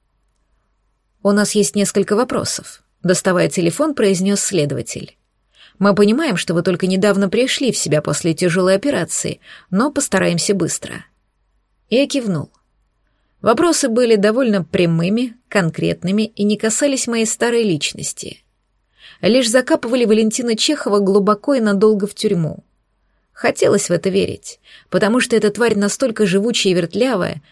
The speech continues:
что и сейчас может легко спрыгнуть. Под конец диалога я уже едва говорил,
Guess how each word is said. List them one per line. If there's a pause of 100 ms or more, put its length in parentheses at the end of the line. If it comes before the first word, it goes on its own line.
(160)
что
и
сейчас
может
легко
спрыгнуть. (840)
Под
конец
диалога
я
уже
едва
говорил,